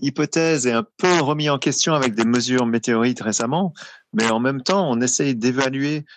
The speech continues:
combien de l'eau sur Terre est venue de quelle source en utilisant des mesures isotopiques de l'eau.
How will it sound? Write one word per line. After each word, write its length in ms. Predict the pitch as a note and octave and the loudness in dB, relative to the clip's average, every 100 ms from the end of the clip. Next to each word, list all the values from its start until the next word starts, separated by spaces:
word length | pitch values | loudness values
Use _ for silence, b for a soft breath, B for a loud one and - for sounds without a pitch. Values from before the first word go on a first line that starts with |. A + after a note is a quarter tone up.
| B _ _ | B _ _
combien 600 | - D3 D3 C3+ D3+ D3+ | -6 -2 -2 0 2 2
de 100 | C3 | 2
l'eau 260 | A#2+ C3 C#3 | 2 2 0
sur 260 | - A#2 | -2 -6
Terre 240 | - C#3 B2+ | -4 -2 0
est 80 | G#2+ | 0
venue 340 | A2+ B2+ C3 | 0 0 0
de 120 | A2 | 0
quelle 300 | G#2+ C#3 B2+ | 0 0 0
source 720 | G2+ - - G3 D#3+ - - B B B | 0 0 2 2 0 -4 -8 B B B
en 200 | - A2 | -2 2
utilisant 720 | B2+ B2 - B2+ A#2 C#3+ D3+ - | 0 0 -2 0 2 0 0 -2
des 400 | G#2 A2+ A2+ A2+ | 2 2 2 2
mesures 380 | G#2+ A#2 B2+ - | 0 0 -2 -2
isotopiques 840 | B2 A#2 A2+ A#2+ - B2 - - _ _ _ - | -2 -2 -2 -4 -4 -6 -6 -18 _ _ _ -2
de 120 | A2+ | 2
l'eau. 300 | A2 G#2 | 2 0